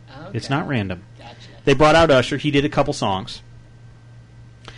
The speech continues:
Speaker 2: Then they had, like, D J Z-Trip was actually up on, like, one side of the Staples Center while they reset the stage. Because, uh, then they came, uh, then came out Jane's Addiction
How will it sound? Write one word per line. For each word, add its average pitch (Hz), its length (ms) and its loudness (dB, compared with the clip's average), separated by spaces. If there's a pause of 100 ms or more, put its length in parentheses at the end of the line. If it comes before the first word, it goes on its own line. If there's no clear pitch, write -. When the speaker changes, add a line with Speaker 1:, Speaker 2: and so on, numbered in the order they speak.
(200)
Speaker 2:
Then 160 220 4
they 165 120 4
had, 151 160 4
like, 131 220 4
D 143 140 2
J 143 140 2
Z-Trip 123 380 0
was 110 140 -2
actually 113 320 0
up 117 180 2
on, 117 140 0
like, 107 180 -4
one 113 240 -4
side 117 180 0
of 98 60 -6
the 101 60 -6
Staples 110 360 -4
Center 98 220 -6
while 101 200 0
they 98 120 -2
reset 104 380 -4
the 117 60 -12
stage. 104 360 -2 (320)
Because, 151 400 4
uh, 143 200 6
then 151 300 2
they 156 160 4
came, 139 300 2
uh, 120 160 6
then 131 240 0
came 135 200 -2
out 117 120 0
Jane's 117 260 0
Addiction 107 420 -4